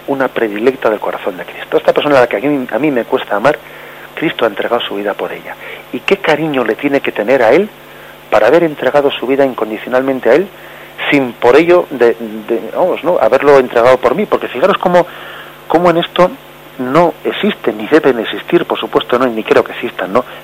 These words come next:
celos entre nosotros. Es decir, uno entiende que Dios ha amado con amor de predilección a esa persona,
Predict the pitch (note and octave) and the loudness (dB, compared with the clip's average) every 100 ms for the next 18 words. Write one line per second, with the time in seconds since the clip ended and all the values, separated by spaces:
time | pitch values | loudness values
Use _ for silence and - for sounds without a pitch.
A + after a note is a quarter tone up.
0 | - - G3+ - - - - - A2 - | -4 0 0 0 -8 -10 -12 -10 -8 -6
1 | F#2+ F2+ - - - - - - A#2 B2 | -6 -6 -8 -10 -12 -12 -14 -6 -2 -2
2 | A#2+ - - - - - - - - - | -4 -6 -10 -18 -18 -16 -18 -18 -20 -16
3 | - F3 F#3+ G3+ - - - - B2 A#2 | -2 0 4 2 0 -18 -20 -8 -6 0
4 | F3 F3+ D#3 C#3+ E3 - - - - - | 2 2 2 2 2 -2 -14 -20 -6 -2
5 | F#3 D#3 A2 G#2+ A2 A2+ D#3+ D#3+ D3 C3+ | 0 0 -2 -4 -4 -2 -2 -2 -2 -2
6 | A#2+ A2 - A2 C#3+ - C3 - - D#3+ | -4 -6 -6 -4 -4 -4 -6 -6 -6 -6